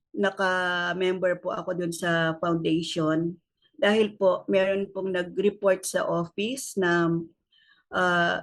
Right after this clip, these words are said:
hindi naman daw po kami indigent at, ah, yung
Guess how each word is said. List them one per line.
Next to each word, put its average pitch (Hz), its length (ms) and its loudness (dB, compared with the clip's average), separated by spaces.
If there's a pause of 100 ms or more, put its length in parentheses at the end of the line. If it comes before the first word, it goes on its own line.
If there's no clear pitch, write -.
hindi 202 240 2
naman 185 240 2
daw 175 160 0
po 180 160 -10
kami 185 260 -2
indigent 165 800 0 (400)
at, 165 260 -6
ah, 165 380 -2
yung 175 400 0